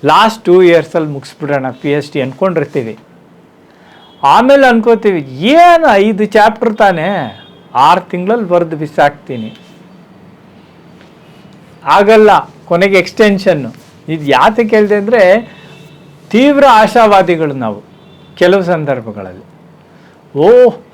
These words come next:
ಎಷ್ಟು ಗಂಟೆಗೆ ಟ್ರೈನು? ಒಂಬತ್ತು ಕಾಲ್. ಐ, ಎಂಟೂವರೆ ಮನೆ ಬಿಟ್ರೆ ಸಾಕ್ರಿ, ಹದಿನೈದು ನಿಮಿಷ ಆಟೋಲಿ. ಆ ಟ್ರಾಫಿಕ್ ಜಾಮ್ ಆಯ್ತು.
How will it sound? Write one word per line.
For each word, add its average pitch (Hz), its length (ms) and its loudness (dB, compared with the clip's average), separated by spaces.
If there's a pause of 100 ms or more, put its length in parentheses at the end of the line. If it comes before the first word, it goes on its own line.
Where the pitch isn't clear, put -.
(200)
ಎಷ್ಟು 175 260 -2
ಗಂಟೆಗೆ 247 260 2
ಟ್ರೈನು? 196 400 -2
ಒಂಬತ್ತು 226 520 0
ಕಾಲ್. 202 300 -4
ಐ, 247 220 2 (220)
ಎಂಟೂವರೆ 233 560 2
ಮನೆ 220 240 0
ಬಿಟ್ರೆ 214 320 -2
ಸಾಕ್ರಿ, 190 540 -2
ಹದಿನೈದು 202 640 -2
ನಿಮಿಷ 190 260 -6
ಆಟೋಲಿ. 180 520 0 (1700)
ಆ 127 80 -6
ಟ್ರಾಫಿಕ್ 147 500 -6
ಜಾಮ್ 143 240 -6
ಆಯ್ತು. 127 300 -14